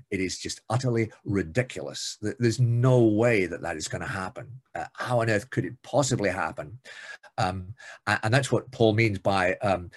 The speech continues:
"against all hope." Any, any natural line of reasoning would mean you would rule that out the question. There would be no hope at all. But against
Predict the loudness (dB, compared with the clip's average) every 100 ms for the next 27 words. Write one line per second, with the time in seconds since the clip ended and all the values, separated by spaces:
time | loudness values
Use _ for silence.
0 | -12 -2 2 4 4 2 2 2 2 4
1 | 2 2 0 4 6 4 -2 -20 -2 4
2 | 6 6 6 2 0 -8 -4 0 4 4
3 | 2 0 -2 -2 -4 -10 -4 2 4 4
4 | 4 4 6 4 2 -2 -4 -2 -2 4
5 | 6 6 6 4 4 6 4 4 2 0
6 | -2 2 4 4 4 0 2 2 2 0
7 | 2 2 0 -8 -6 -6 0 2 2 0
8 | -2 -2 2 0 2 -6 -6